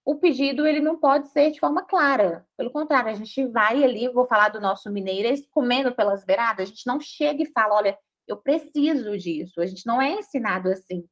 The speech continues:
Então, a comunicação não violenta, ela já coloca o contrário. É a gente fazer o pedido de uma forma clara,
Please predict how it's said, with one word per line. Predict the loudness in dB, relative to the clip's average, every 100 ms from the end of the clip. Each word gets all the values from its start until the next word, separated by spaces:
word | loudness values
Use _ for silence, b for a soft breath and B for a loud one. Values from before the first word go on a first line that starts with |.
| _ _ _ _ _
Então, | -2 2 4 4 4
a | 2 2
comunicação | 2 2 2 0 -4
não | -4
violenta, | -2 -2 -2 0
ela | 4 4 2
já | 0
coloca | 2 2 2
o | -4
contrário. | -6 -2 0 2 0 -4 _ _
É | -6
a |
gente | -6 -8
fazer | -4 -4 -2
o | -4
pedido | -2 -6 -4 -6
de | -4
uma | -2 -2
forma | 0 0 2 0 0 -2 _ _ _ _ _
clara, | 2 4 4 4 4 2